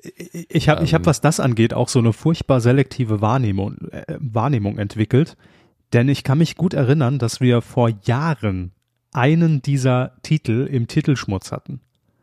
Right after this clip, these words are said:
Speaker 1: Und erst da wurde mir
Speaker 2: Ja.
Speaker 1: das richtig bewusst und seitdem achte ich natürlich nochmal explizit drauf, wenn's irgendwo, ich glaub, in der A R D läuft das dann auch immer und, und im Kino und Plakate und, und Radiospots und alles Mögliche, da wird man ja hier zugeschissen.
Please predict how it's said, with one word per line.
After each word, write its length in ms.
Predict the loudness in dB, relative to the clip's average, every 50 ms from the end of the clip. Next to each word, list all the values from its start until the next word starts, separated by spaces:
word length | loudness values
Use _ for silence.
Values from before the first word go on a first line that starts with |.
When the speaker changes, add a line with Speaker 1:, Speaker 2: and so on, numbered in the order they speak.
| _ _ _ _ _ -20 -12 _
Speaker 1:
Und 160 | 2 2 2 4
erst 300 | 2 0 0 0 0 2
da 180 | 2 2 4
wurde 180 | 4 4 4 4
mir 80 | 4
Speaker 2:
Ja. 60 | 4 4
Speaker 1:
das 160 | 2 4 2
richtig 340 | 0 0 0 -4 -8 0 0
bewusst 460 | 0 2 4 2 2 2 0 -4 -4
und 120 | -4 -2 0
seitdem 580 | -2 -4 -4 -2 _ 2 2 2 2 0 -2 -2
achte 340 | -4 -4 -4 -4 -6 -6 -4
ich 160 | -4 -2 0
natürlich 340 | 0 0 2 2 2 2 2
nochmal 260 | 2 0 0 0 -2
explizit 520 | -2 -4 -2 -4 -4 -4 -2 -4 -4 0 0
drauf, 140 | 0 2 2
wenn's 160 | 0 0 0
irgendwo, 380 | 0 0 0 2 4 4 4 4
ich 120 | 2 0
glaub, 140 | -2 -4 -2
in 80 | -2 -2
der 160 | -2 -2 -2
A 80 | -2
R 100 | -2 0
D 140 | 0 2 2
läuft 260 | 4 4 2 2 2
das 140 | 0 0 0
dann 160 | 0 -4 -2
auch 160 | -4 -6 -6 -6
immer 380 | -2 0 0 2 2 0 0
und, 320 | 0 0 0 0 -2 -2 -4
und 180 | -4 0 0
im 100 | -2 -2
Kino 380 | -2 0 0 2 4 4 4 2
und 140 | 0 -2 -2
Plakate 600 | -2 -2 -2 0 0 2 2 2 2 2 0 2
und, 280 | 2 0 0 0 -2 -4
und 160 | -4 -4 0
Radiospots 680 | 0 0 2 2 2 2 0 0 0 -2 -2 -2 -2 -4
und 160 | -6 -6 -6
alles 220 | -2 0 0 2 2
Mögliche, 420 | 2 2 2 2 -2 0 2 2
da 140 | 2 2 2
wird 160 | 0 0 0
man 100 | 0 0
ja 60 | 0
hier 100 | -2 -2
zugeschissen. 640 | -2 -2 0 0 0 0 -2 -4 -6 -4 -4 -4 -4